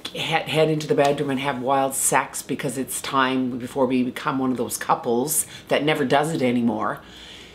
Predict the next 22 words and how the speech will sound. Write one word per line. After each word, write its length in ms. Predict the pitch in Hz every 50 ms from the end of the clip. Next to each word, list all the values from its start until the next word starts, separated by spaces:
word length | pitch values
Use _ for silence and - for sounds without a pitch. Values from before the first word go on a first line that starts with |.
| - - - - - - - - - -
Affection 720 | 226 226 - - 269 277 - - - - 320 320 277 226
will 220 | 202 208 190 - 175
actually 420 | 160 170 165 - - - 160 147
get 440 | 139 131 117 151 156 165 220 - -
you 180 | 240 220 185
into 320 | - 151 131 127 123 - 127
that 280 | 107 120 101 98 - -
place 480 | - - 113 85 62 - - - -
when 140 | - 143 143
you 80 | 143 143
do 280 | 135 170 175 190 214
little 300 | 214 196 190 185 180 170
things 460 | 165 - - 160 151 147 143 - - -
throughout 380 | 160 147 135 120 120 - -
the 60 | 135
day, 400 | 120 113 - 123 104 95 73 67 -
throughout 400 | - 147 147 139 131 131 131 -
the 100 | 151 135
weeks 580 | 123 131 135 131 110 85 - - - - - - - - - - -
for 220 | - 151 139 139
your 140 | 139 135 135
partner. 640 | - - - 202 208 - - - 135 123 - -